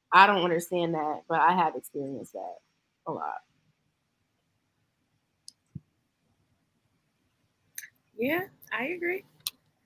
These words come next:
Speaker 2: I definitely.
Speaker 1: So sometimes it makes you not wanna be that soft, submissive woman because you don't wanna get played.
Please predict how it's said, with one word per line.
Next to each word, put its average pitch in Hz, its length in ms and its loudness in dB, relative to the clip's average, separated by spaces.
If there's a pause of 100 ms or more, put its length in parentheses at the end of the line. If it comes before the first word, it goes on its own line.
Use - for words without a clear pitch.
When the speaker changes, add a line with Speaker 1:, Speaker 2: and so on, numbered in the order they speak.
(760)
Speaker 2:
I - 160 -12
definitely. 233 580 -14 (960)
Speaker 1:
So 208 180 6
sometimes 233 540 8
it 190 120 2
makes 208 380 4
you 208 120 2
not 180 440 8
wanna 175 300 2
be 185 680 0 (680)
that 170 580 2 (360)
soft, 180 580 6
submissive 175 500 0
woman 180 480 4
because 180 340 -4
you 180 60 -12
don't 185 440 2
wanna 175 200 0
get 165 240 -2
played. 156 540 -4